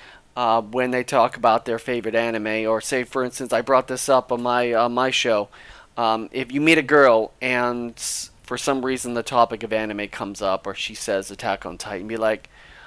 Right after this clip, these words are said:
like, "Oh yeah, I love anime," or if somebody, somebody can take you saying, "I love anime," to you being a perv.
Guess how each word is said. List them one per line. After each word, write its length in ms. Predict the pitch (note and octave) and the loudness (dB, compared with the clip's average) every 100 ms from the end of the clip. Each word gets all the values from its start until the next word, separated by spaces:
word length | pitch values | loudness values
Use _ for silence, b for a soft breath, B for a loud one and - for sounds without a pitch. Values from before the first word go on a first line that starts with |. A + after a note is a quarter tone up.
| B _ | B _
like, 200 | B2+ B2 - | -4 -2 2
"Oh 200 | F3+ F3 | 2 4
yeah, 260 | F3 E3+ | 4 4
I 80 | E3 | 6
love 300 | E3+ E3+ E3 | 4 4 4
anime," 760 | C#3 C#3+ C3+ A#2+ A#2 G#2+ G#2+ - | 2 0 -4 -4 -4 -4 -6 -10
or 240 | C3+ A#2+ A2 | -4 -2 -2
if 60 | - | -2
somebody, 360 | - B2 A2+ | -4 -4 -6
somebody 280 | - G3+ A3+ | 2 4 4
can 160 | G#3 D#3 | 2 0
take 380 | E3+ E3 C#3+ | 2 0 -2
you 160 | D3+ D#3 | -6 -4
saying, 360 | - D3+ C3+ B2 | -2 0 0 0
"I 140 | C3+ C3+ | 4 4
love 240 | C3 A#2 | 4 4
anime," 460 | A#2+ B2 A#2 A#2 A#2+ | 0 0 -2 -4 -6
to 120 | - A2+ | -8 -14
you 220 | G#2+ A#2+ | -8 -8
being 400 | A2+ B2+ B2 A#2 | -6 -6 -4 -6
a 60 | G#2 | -8
perv. 600 | - - B2 G2+ F2+ - | -6 -2 -2 -2 -6 -14